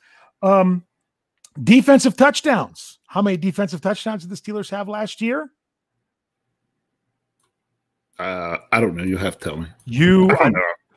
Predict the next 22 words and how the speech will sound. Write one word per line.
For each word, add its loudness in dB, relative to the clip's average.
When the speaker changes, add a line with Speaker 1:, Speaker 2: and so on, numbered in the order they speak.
Speaker 1:
you 0
saw 2
one 2
in -2
person. -8
Speaker 2:
Yeah. 0
Speaker 1:
Um, -2
because -8
that -2
was, -6
that -4
was -2
against -6
the -8
Rams, -2
the -4
fumble -6
recovery, -6
um, -2
by 0
Minkah -4
Fitzpatrick. -6